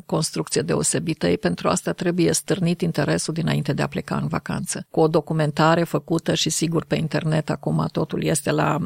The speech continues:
îndemână. Apoi, aș pleda pentru ca amintirile din vacanță să fie adunate în fiecare an în adevărate pietre de aducere aminte. Filmările, pozele, impresiile,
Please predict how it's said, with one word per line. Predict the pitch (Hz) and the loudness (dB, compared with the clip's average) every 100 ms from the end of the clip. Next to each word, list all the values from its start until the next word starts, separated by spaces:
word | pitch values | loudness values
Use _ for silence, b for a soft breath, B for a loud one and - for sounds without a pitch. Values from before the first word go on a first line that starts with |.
| - | -2
îndemână. | 160 151 151 156 160 151 160 _ _ _ _ - | 0 2 4 4 4 2 0 _ _ _ _ 0
Apoi, | 190 - 208 208 202 _ _ _ | 2 8 8 8 4 _ _ _
aș | 196 196 - | 2 2 2
pleda | 190 180 190 190 185 | 2 6 8 8 6
pentru | 185 175 170 - 170 170 165 | 4 2 0 2 4 4 2
ca | - 175 | 4 4
amintirile | 165 156 - 240 214 | 4 0 -2 2 4
din | 175 170 | 4 4
vacanță | 170 - 160 156 - 170 | 2 2 -2 -2 -4 -2
să | - 175 | 0 0
fie | - 220 | 4 6
adunate | 202 170 165 170 - | 6 4 2 0 0
în | 170 | -4
fiecare | 160 175 165 - 160 165 | -2 0 0 2 2 4
an | 156 151 165 - | 4 4 2 0
în | 185 180 - | 0 2 2
adevărate | 175 170 165 175 - 165 | 2 4 6 4 4 0
pietre | - 165 185 | 2 0 0
de | 160 160 | 0 0
aducere | 156 156 - 156 160 | 0 -2 -2 0 0
aminte. | 156 - - - - 175 170 _ - | 0 0 -2 -2 -2 -4 -6 _ -2
Filmările, | 247 220 160 73 - - - _ - | 4 4 4 2 0 -6 -8 _ 0
pozele, | 196 170 170 - - 196 - | 2 2 0 0 0 -2 -2
impresiile, | 196 196 196 180 - - - 151 - | 2 2 4 2 2 0 -2 -2 -2